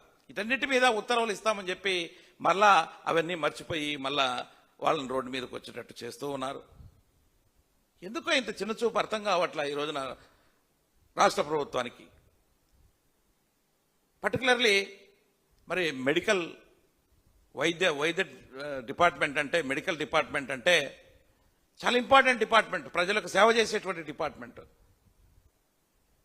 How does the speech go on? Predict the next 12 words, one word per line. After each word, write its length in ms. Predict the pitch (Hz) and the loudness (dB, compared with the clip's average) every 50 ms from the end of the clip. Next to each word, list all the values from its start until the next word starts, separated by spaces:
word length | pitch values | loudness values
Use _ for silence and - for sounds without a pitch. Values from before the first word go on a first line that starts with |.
| _ _ _ _ - _ _ _ _ _ _ _ _ _ _ _ _ _ _ _ _ _ _ _ _ _ _ _ _ - - 180 | _ _ _ _ -20 _ _ _ _ _ _ _ _ _ _ _ _ _ _ _ _ _ _ _ _ _ _ _ _ -12 0 4
అలాంటిది 320 | 208 247 254 254 247 - 226 | 6 6 6 6 4 0 -2
చూస్తా 260 | 262 247 - 285 285 | -2 2 4 6 6
ఉన్నారు 220 | 277 262 262 254 240 | 8 6 6 4 4
ఈ 60 | 233 | 2
మధ్యన 280 | 233 240 233 240 240 240 | 0 0 0 2 0 0
మీరు 240 | 226 220 208 196 185 - - - - _ _ _ _ _ _ _ _ _ _ _ - | 0 -2 -4 -4 -6 -12 -16 -20 -20 _ _ _ _ _ _ _ _ _ _ _ -10
అందరూ 260 | 175 208 233 233 226 | -2 0 2 2 4
కూడా. 220 | 214 220 214 208 185 - - - - - _ _ _ _ _ _ _ _ _ _ _ _ _ _ _ _ _ _ _ _ _ _ _ _ _ _ _ _ _ _ _ _ _ _ _ _ _ - | 4 4 4 4 2 0 -6 -14 -20 -20 _ _ _ _ _ _ _ _ _ _ _ _ _ _ _ _ _ _ _ _ _ _ _ _ _ _ _ _ _ _ _ _ _ _ _ _ _ -2
గత 140 | 156 - 233 233 - | 2 2 2 4 4
ప్రభుత్వము 600 | 226 233 220 262 269 262 269 262 254 254 247 240 220 220 220 220 - _ _ _ _ _ _ _ _ _ _ _ _ _ _ _ _ _ _ _ _ _ _ _ _ _ _ _ _ _ _ _ _ | 4 4 6 4 2 4 2 2 2 2 0 0 -2 -4 -6 -10 -14 _ _ _ _ _ _ _ _ _ _ _ _ _ _ _ _ _ _ _ _ _ _ _ _ _ _ _ _ _ _ _ _
ఈ 160 | 190 208 233 226 | -6 -4 0 6
రాష్ట్రంలో 580 | 208 190 226 247 - 254 254 247 240 247 240 | 8 8 8 8 6 2 0 0 2 2 2